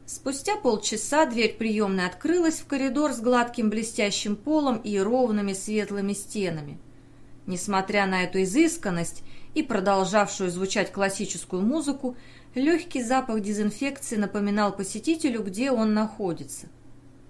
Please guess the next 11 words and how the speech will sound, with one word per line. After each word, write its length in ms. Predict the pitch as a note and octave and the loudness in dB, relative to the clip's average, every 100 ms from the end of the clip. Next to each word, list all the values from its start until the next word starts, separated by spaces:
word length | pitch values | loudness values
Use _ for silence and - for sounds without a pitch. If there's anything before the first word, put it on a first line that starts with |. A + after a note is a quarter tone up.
| - - - - | -20 -20 -20 -8
Молодой 380 | G3 G3 F#3 F#3 | 0 2 4 0
человек 560 | F3+ G3 G3 B3+ F4 - | 0 0 2 2 0 -4
в 20 | |
форме 380 | - B3 G#3 G3 | 2 2 4 2
медбрата 640 | G3+ G3+ G3+ G3 E3 E3+ | 0 0 2 4 4 0
провел 420 | - G3 G#3+ E4 | 0 0 2 2
Ясона 500 | B3+ A3 - C4 A#3 | 2 0 0 2 2
к 100 | G3 | 0
двери 260 | F#3+ G#3 C4 | 0 0 0
с 80 | C4 | 2
табличкой 680 | G#3+ F#3+ A#3 A#3+ - A3 | 0 2 -2 -2 -4 -6